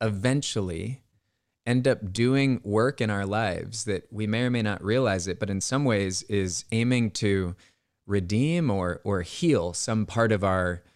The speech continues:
wounded younger self." And I remember when I heard that thinking, "Really? Is that true for me?" <laughs> Um, and what's interesting is when I look back decades, I finally can see that, like, I,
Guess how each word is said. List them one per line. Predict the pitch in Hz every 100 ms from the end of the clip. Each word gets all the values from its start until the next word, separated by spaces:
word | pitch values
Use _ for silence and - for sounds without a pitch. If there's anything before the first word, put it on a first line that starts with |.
| _ _
wounded | 90 117 117 110 101
younger | 95 98 92 92
self." | - 98 - 98 - - _ _ _ _ _ - _ _ _
And | - 127
I |
remember | 131 151 196
when | 180 165
I |
heard | 104 139 165
that | 123
thinking, | 98 104 92 85
"Really? | 117 175 220 226
Is | - 104
that | 175 -
true | - 139 233
for | - 110
me?" | 104 156 220 180 113
<laughs> | 147 131 127 - - - - - -
Um, | 117 117 107 104 - - _ _
and | - 123 127
what's | 127 139
interesting | 151 - 156 - 117 107 107
is | 101 101 98 90 - - - _ 107
when | 107
I | 104 107
look | 110 110
back | - 120 127 - -
decades, | 110 135 - 92 90 92 - -
I | 101
finally | 101 - 113 131 143 104
can | - 95
see | - - 156 135
that, | 95 90 - - - - _ _ _ _ _
like, | 104 98 - -
I, | 104 113 123 123 -